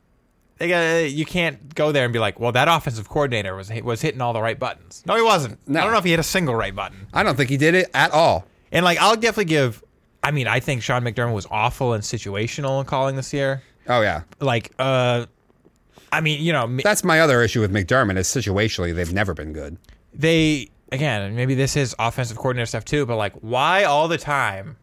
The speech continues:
Speaker 1: when you need to run clock, do they, like, "We're still going deep"?
Speaker 2: I, I don't
Speaker 1: Why
Speaker 2: know.
Speaker 1: is that a thing?
Speaker 2: I don't
Speaker 1: How,
Speaker 2: know.
Speaker 1: how did that not, how did that not go one time and be like, "Well, that didn't work. Let's never do that again"? Or
Speaker 2: Uh,
Speaker 1: fumbling the ball on your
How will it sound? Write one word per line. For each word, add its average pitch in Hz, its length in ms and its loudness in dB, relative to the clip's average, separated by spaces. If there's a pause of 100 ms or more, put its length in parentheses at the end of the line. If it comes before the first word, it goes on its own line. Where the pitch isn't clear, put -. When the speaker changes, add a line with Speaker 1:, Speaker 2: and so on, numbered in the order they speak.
(320)
Speaker 1:
when 117 240 -6
you 113 100 -6
need 127 240 -2
to 127 100 -8
run 117 240 -4
clock, 95 440 -4 (180)
do 113 80 -10
they, 107 80 -8
like, 92 180 -12
"We're 107 80 -10
still 120 280 -4
going 107 300 -4
deep"? 95 240 -10 (260)
Speaker 2:
I, 151 220 0
I 143 120 4
don't 139 120 4
Speaker 1:
Why 147 240 6
Speaker 2:
know. 156 60 6
Speaker 1:
is 139 80 0
that 143 180 4
a 131 60 0
thing? 113 340 -4 (120)
Speaker 2:
I 117 120 2
don't 104 120 2
Speaker 1:
How, 78 80 -6
Speaker 2:
know. - 60 -14 (100)
Speaker 1:
how 156 160 2
did 190 100 0
that 180 220 0
not, 151 280 -2 (340)
how 147 160 0
did 180 100 -2
that 175 120 0
not 151 180 -2
go 147 120 0
one 135 380 0
time 127 380 0
and 104 80 -8
be 107 60 -4
like, 101 280 -6
"Well, 113 100 -4
that 143 160 -2
didn't 123 240 -4
work. 92 260 -8
Let's 127 220 -6
never 104 360 -6
do 117 140 -4
that 123 180 0
again"? 127 320 -2 (1500)
Or 135 100 2
Speaker 2:
Uh, 131 60 2
Speaker 1:
fumbling 135 720 -2
the 117 80 -4
ball 113 520 -4
on 104 180 -8
your 98 220 -12